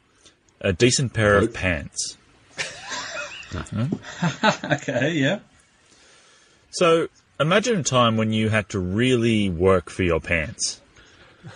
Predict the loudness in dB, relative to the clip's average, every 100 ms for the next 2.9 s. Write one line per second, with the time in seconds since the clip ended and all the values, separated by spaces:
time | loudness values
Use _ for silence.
0 | -8 0 2 2 -2 -2 -2 -8 -18 -18
1 | -18 0 2 4 2 -2 -10 _ _ -4
2 | 0 2 4 4 2 -2 -2 -4 -8